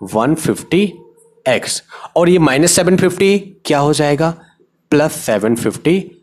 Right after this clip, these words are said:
is equal to zero। अब देखें आगे नेक्स्ट स्टेप, एट एक्स स्क्वायर, माइनस का एटी है और माइनस का कितना है,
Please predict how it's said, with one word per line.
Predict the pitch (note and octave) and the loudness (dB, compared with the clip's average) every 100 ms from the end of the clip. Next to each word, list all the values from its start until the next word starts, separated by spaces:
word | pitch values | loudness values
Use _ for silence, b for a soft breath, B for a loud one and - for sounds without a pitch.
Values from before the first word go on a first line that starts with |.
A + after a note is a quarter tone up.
| _ _ | _ _
is | C3 A2 | -2 0
equal | A2 G2 F#2 | 0 -2 -2
to | C#3 D3 - | -4 -6 -8
zero। | - D#3+ G2 F2+ - B B B | -2 0 0 -2 -6 B B B
अब | - | -2
देखें | A2+ G#2 A2+ | 0 -2 -2
आगे | F#2+ F#2+ F#2 | -2 -2 -2
नेक्स्ट | G#2 - | -4 -2
स्टेप, | C#3+ - E3+ - F3 | -2 0 -4 -2 0
एट | F#3 F#3 | 0 0
एक्स | C3+ - | -2 -2
स्क्वायर, | - A#2+ G2 - B B | -2 0 -2 -4 B B
माइनस | C#3 D3 G#3+ G#3+ | 0 2 0 0
का | A#3 | 0
एटी | D3 C#3+ F#3+ | 0 0 2
है | F3 G#3 | 2 4
और | G3+ | 2
माइनस | C#3 B2+ D#3 | 2 0 0
का | - F3 | 0 -2
कितना | D3+ D#3+ | -2 -2
है, | D#3+ F3+ | 0 -2